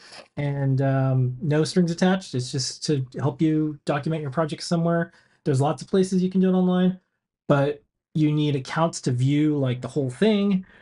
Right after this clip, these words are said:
Um, sites kind of hide the content behind a sign up. I get that that's a, that's our model. We don't have the model. We just, we make hardware, open source hardware, and then we do this as a community service for everyone. So do check it out and, uh,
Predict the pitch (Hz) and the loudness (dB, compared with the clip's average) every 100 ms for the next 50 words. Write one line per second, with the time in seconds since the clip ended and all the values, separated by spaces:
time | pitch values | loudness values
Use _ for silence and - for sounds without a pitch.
0 | - _ 165 139 131 131 131 123 - 156 | -20 _ -2 0 2 0 0 -2 -2 -2
1 | 147 - 147 131 123 151 143 139 135 123 | -2 -2 -2 -2 -2 -2 0 -2 -4 -6
2 | - 151 139 135 127 123 139 135 131 127 | -4 -4 -2 -4 -4 -2 0 0 0 -2
3 | - 123 - 147 143 165 208 131 135 127 | -6 -8 -6 -4 -2 2 2 2 -4 -4
4 | 135 127 131 - 139 131 135 127 127 123 | -6 -6 -8 -8 -8 -4 0 0 0 -2
5 | 131 135 143 180 156 151 147 135 120 - | -2 0 2 2 2 0 0 -2 -4 -8
6 | - _ - 117 120 135 135 123 160 170 | -18 _ -6 -4 -2 0 -2 0 0 0
7 | 175 175 170 - 185 220 180 143 143 - | 0 -2 -4 -4 -2 0 0 -2 -4 -8
8 | _ _ _ 135 131 135 131 131 135 127 | _ _ _ -2 0 2 2 0 0 -2
9 | 131 127 127 127 131 120 117 151 139 123 | -2 -2 0 0 0 -2 -6 -6 -4 -6
10 | 127 117 110 117 127 123 _ _ - - | -6 -6 -6 -6 -6 -8 _ _ -10 -4
11 | 139 135 170 196 220 190 139 123 - _ | 0 2 4 2 0 0 -2 -2 -6 _
12 | _ _ _ 127 127 127 127 123 127 120 | _ _ _ -2 2 2 2 0 -4 -8
13 | 123 123 123 120 | -6 -4 -4 -4